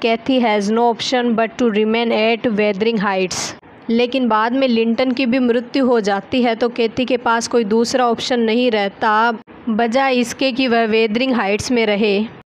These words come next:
Having reached the present day, Nelly's tale concludes। और वर्तमान दिन तक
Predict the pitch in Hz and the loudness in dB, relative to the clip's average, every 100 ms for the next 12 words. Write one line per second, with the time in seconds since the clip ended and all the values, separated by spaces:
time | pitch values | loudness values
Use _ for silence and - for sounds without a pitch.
0 | - - - - - - 247 233 226 262 | -20 -20 -20 -20 -20 -8 -2 0 2 0
1 | 254 247 240 226 247 220 233 220 214 196 | 0 0 0 -2 0 0 0 0 0 0
2 | 240 247 226 233 220 214 214 247 233 - | 0 0 0 0 0 0 2 0 -2 -2
3 | 220 233 226 214 208 208 202 196 - 220 | 0 0 0 -2 -2 0 0 0 -2 0
4 | 202 214 214 233 233 226 214 240 233 | 0 -2 -2 -2 0 0 -2 -2 -2